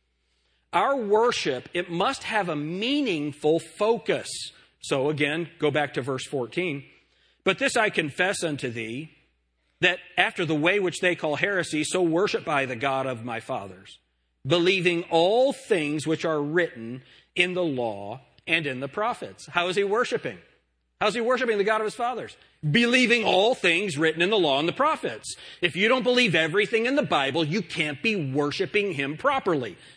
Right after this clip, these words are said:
Amen? That's who we are. That's who we must be.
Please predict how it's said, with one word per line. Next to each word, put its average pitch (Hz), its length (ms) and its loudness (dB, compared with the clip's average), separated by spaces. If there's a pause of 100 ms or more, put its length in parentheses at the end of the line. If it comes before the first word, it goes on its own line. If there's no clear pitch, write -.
Amen? 262 380 2 (720)
That's 190 320 2
who 302 460 2
we 262 600 2
are. 208 640 0 (420)
That's 123 140 -8
who 196 100 4
we 175 140 4
must 170 320 -2
be. 120 360 -4